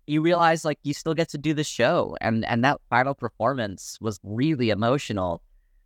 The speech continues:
The show itself is, is all about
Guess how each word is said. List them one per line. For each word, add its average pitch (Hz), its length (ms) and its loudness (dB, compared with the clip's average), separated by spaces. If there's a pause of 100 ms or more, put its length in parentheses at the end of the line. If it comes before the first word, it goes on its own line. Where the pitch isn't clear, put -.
(400)
The 139 100 -2
show 185 280 4
itself 156 440 2
is, 123 160 -6 (220)
is 117 160 0
all 120 240 2
about 110 420 0